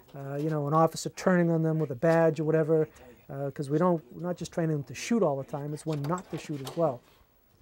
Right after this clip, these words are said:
And we expose the subconscious to this as well as the conscious mind. And we let the subconscious mind experience successes going through this training. We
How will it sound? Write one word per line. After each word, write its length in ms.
And 100
we 80
expose 500
the 60
subconscious 600
to 120
this 300
as 120
well 140
as 80
the 80
conscious 420
mind. 240
And 300
we 180
let 440
the 100
subconscious 800
mind 640
experience 720
successes 760
going 240
through 140
this 140
training. 380
We 120